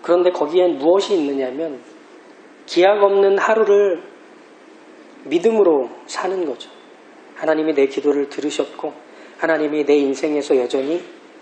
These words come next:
하나님의 뜻을 정하신 대로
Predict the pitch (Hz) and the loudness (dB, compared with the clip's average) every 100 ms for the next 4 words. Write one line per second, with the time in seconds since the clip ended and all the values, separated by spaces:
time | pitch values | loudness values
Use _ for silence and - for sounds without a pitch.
0 | - - - 156 156 147 151 151 202 - | -20 -20 -8 -4 -2 -2 -4 0 -2 0
1 | 190 196 - - - - - - - - | 0 -2 -6 -20 -20 -20 -20 -20 -20 -20
2 | - - - - 139 156 151 151 143 143 | -20 -20 -18 -8 -2 -2 -2 -4 -4 -2
3 | 143 | -4